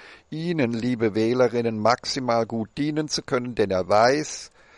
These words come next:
wenn er auch nur eine Sekunde darauf verwendet, mit Lobbyisten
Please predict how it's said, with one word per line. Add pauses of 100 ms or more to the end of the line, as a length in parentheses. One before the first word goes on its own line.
(240)
wenn
er
auch
nur
eine
Sekunde
darauf
verwendet,
mit
Lobbyisten